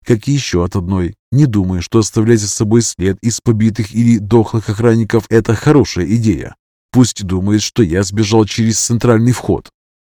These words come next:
Черт, они ринутся искать меня снаружи, могут наткнуться на моих ребят.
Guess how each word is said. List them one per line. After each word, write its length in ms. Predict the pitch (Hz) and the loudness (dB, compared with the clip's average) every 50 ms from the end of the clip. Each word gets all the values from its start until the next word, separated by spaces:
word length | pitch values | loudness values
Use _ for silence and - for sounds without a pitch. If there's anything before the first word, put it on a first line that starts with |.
| _ _ _ _ _ _ _ - | _ _ _ _ _ _ _ -10
Черт, 560 | - - - - - 131 101 76 - - - _ _ _ | -8 -6 -2 2 4 4 4 2 -2 -8 -18 _ _ _
они 300 | - 113 127 131 131 123 | 0 2 4 4 4 4
ринутся 460 | 113 139 151 139 123 107 - - 113 | 4 4 4 4 2 0 0 0 0
искать 400 | 113 107 - - 139 131 113 - | 0 0 0 2 2 2 2 2
меня 200 | 127 127 131 131 | 2 2 2 2
снаружи, 640 | 120 - - 147 147 139 120 95 82 - - - - _ | 0 0 2 2 4 4 4 2 0 -4 -10 -14 -12 _
могут 480 | - 120 131 139 143 139 127 117 - - | -2 2 4 4 4 4 4 2 0 0
наткнуться 520 | 127 120 - - 131 143 143 - - - | -2 -2 -2 0 2 2 2 0 0 0
на 80 | 120 123 | 0 2
моих 300 | 127 131 139 139 120 - | 4 4 4 2 0 0
ребят. 400 | 127 156 131 120 90 67 - - | 0 0 2 2 0 0 -2 -10